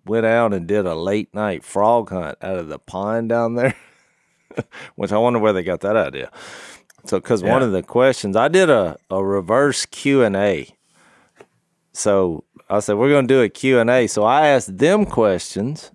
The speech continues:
Speaker 1: I'd never done this, which what's funny about it is I had a lesson prepared, but when I got out there, my first couple of jokes fell flat. I just,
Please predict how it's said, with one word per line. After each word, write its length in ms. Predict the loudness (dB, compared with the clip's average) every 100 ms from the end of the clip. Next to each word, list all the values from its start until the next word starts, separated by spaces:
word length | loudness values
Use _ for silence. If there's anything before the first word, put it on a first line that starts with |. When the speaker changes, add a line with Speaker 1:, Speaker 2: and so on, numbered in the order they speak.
| -6
Speaker 1:
I'd 120 | 0
never 280 | 0 0 0
done 260 | -2 -2
this, 380 | -4 -8 -12 -18 _ -10
which 200 | -8 -4
what's 300 | -4 -4 -16 _ _
funny 240 | -6 -6
about 320 | -6 -6 -8 -8
it 160 | -10 -12
is 200 | -12 -8
I 360 | -6 -4 -6 -14 _ -20 _ _ _ _ _ _ _ _ -6
had 200 | -2 0
a 80 |
lesson 480 | 0 0 0 -2 -8
prepared, 640 | -10 -14 -10 -10 -10 -12 -16 _ -12
but 80 | -10
when 160 | -8
I 100 | -6
got 180 | -4 0
out 260 | 2 0 -2
there, 140 | -8
my 200 | -8 -10
first 320 | -4 -4 -4
couple 260 | -6 -4 -6
of 60 |
jokes 480 | -2 0 0 -4 -18 -12
fell 220 | -4 -4
flat. 420 | -4 -2 0 0 -4 _ -20 -20 -20 -20 _ -20 _ _ _ _ _ -10
I 100 | -6
just, 420 | -4 -4 -8